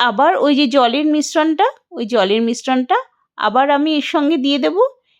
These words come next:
দিয়ে এটাকেও ভালো করে মিশিয়ে নিয়ে আমি এটা ঢাকা দিয়ে রেখে দেব। এটা actually সারা রাত ঢাকা দিয়ে রেখে দেওয়াই, দিলেই ভালো হয়। তাহলে এই যে আমরা এই জলটা দিলাম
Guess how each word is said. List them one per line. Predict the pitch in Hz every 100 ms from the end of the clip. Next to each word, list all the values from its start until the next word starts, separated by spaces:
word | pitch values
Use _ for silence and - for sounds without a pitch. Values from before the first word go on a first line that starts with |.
| - 233
দিয়ে | 214 247 254
এটাকেও | 214 220 214 302 302
ভালো | 269 208 202
করে | 247 427 359
মিশিয়ে | 220 - 269 269 233
নিয়ে | 214 269 539 _ _ _ _ -
আমি | 220 233
এটা | 226 349 330
ঢাকা | 240 - 220
দিয়ে | 220 311 320
রেখে | 185 247 240
দেব। | 170 214 453 - _ _ _ _ _ _ -
এটা | 262 320 320 - -
actually | 254 - 349 381 381 -
সারা | - 277 196 254 226
রাত | 190 185 202 233
ঢাকা | 277 277
দিয়ে | 254 294 262
রেখে | 247 - 262
দেওয়াই, | 277 285 302 208 226
দিলেই | 254 302 311
ভালো | 285 226 247
হয়। | 247 220 427 427
তাহলে | 285 262 -
এই | 269 240
যে | 320
আমরা | 277 285
এই | 285
জলটা | 269 202 185 262 240
দিলাম | 220 214